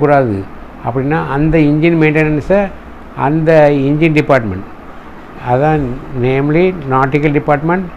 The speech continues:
and engine department முடிக்காங்க. அந்த டிபார்ட்மெண்ட் ரெண்டும் நல்லபடியாக பண்ணுச்சுன்னா நம்ம வந்து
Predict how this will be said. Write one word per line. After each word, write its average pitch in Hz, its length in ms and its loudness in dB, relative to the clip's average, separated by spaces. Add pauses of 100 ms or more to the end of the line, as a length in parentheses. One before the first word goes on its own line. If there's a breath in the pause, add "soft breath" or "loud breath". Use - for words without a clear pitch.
(320)
and 143 200 2
engine 143 300 2
department 135 380 -2 (140)
முடிக்காங்க. 104 400 -4 (840)
அந்த 127 160 -2 (160)
டிபார்ட்மெண்ட் 147 580 0
ரெண்டும் 160 320 2 (480)
நல்லபடியாக 143 480 2
பண்ணுச்சுன்னா 143 460 0 (720)
நம்ம 147 140 0 (120)
வந்து 156 220 0